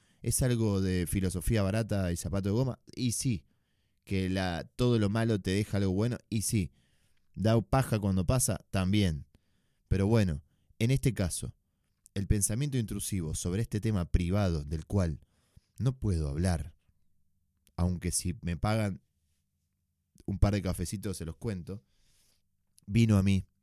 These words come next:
y me dejó la enseñanza de que no todos los quilombos que me desvelan, no todos los problemas que me preocupan merecen mi reacción. Eh, hay muchas veces en las cuales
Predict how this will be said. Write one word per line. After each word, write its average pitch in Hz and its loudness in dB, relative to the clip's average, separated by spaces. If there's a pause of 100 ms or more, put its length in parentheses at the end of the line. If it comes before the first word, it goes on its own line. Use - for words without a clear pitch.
(1120)
y 107 2
me 104 4
dejó 98 4
la 113 6
enseñanza 101 2
de 95 2
que 95 0
no 127 2
todos 98 2
los 95 0
quilombos 85 0 (320)
que 95 -2
me 90 0
desvelan, 92 2 (560)
no 107 2
todos 117 4
los 95 4
problemas 92 0 (140)
que 90 -4
me 90 2
preocupan 95 -2 (800)
merecen 101 2
mi 87 0
reacción. 80 -4 (720)
Eh, 95 2
hay 113 2
muchas 113 0
veces 113 2
en 87 -4
las 90 -4
cuales 104 -2